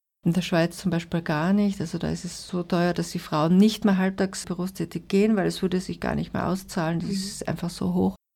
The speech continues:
Speaker 1: Alles orientiert sich an den männlichen Berufstätigen.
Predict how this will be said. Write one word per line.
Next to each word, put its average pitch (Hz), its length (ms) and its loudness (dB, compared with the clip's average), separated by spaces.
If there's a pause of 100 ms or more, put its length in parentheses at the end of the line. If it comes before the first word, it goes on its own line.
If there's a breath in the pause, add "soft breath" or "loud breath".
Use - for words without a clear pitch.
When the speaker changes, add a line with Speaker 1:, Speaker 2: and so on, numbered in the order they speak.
(100)
Speaker 1:
Alles 220 640 6
orientiert 208 480 8
sich 220 240 4
an 190 120 6
den 170 160 8
männlichen 175 800 4
Berufstätigen. 170 840 -2